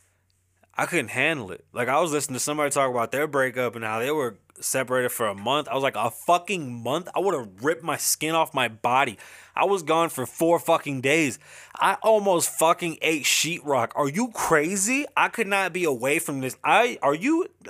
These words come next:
do you understand how fucking hard it was to not be with this fucking person? Are you crazy?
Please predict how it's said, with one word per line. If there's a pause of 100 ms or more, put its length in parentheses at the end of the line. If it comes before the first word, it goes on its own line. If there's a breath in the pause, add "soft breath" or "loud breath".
(120)
do
you
understand (600 soft breath)
how (280)
fucking
hard (340 soft breath)
it
was
to
not
be
with (240 soft breath)
this
fucking
person?
Are
you
crazy?